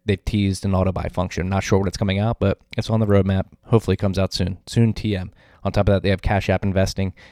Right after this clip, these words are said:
If you're <laughs> buying the dips and the stock market cl-, plummets, Cash App's letting you buy some stocks. All right, and you can stack slivers of stocks too, even, uh, after this, this massive crash in the stock markets. If your favorite stock's still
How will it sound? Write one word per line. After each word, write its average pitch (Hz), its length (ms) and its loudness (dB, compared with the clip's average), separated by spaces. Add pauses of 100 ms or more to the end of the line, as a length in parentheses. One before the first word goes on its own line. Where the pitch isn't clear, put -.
(140)
If - 120 -14
you're 98 80 0
<laughs> - 180 0
buying 110 200 2
the 98 80 -2
dips - 340 -2
and 101 100 -2
the 92 40 -2
stock - 400 -4
market 95 340 -2
cl-, - 180 -16 (160)
plummets, 101 540 0 (880)
Cash 92 280 2
App's 92 180 0
letting 95 160 -2
you 95 40 -2
buy 92 140 0
some 92 160 -6
stocks. - 540 -4 (120)
All 95 100 -2
right, 95 80 0
and - 80 -4
you 95 60 -2
can - 100 -10
stack 95 220 0
slivers 101 420 0
of 92 60 -6
stocks 92 380 -6
too, 95 300 0 (400)
even, 101 400 0 (500)
uh, 95 220 -2
after 101 340 -2
this, 95 420 -2
this - 300 -6 (340)
massive 98 460 -2
crash 95 320 0
in 95 60 -4
the 92 80 -4
stock 95 280 -4
markets. 92 360 -6
If 101 80 -14
your 95 60 -8
favorite 101 300 -2
stock's 92 300 -6
still 95 300 -2